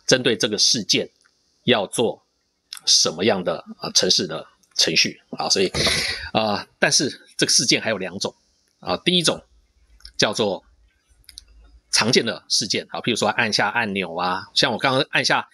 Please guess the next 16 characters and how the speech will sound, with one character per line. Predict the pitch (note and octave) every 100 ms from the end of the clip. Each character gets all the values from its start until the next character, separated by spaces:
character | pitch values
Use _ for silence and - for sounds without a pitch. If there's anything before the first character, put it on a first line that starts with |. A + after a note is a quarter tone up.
| -
一 | -
个， | C3 A#2+ G#2 -
呃， | A2+ G2+
查 | - B2+
询 | C#3
仓 | C#3 C3
位 | A#2
的 |
那 | G#2
个 | A2+
按 | B2 G2+
钮， | E2+ - - -
按 | F3+
下 | D#3
按 | - F3 B2
钮， | G#2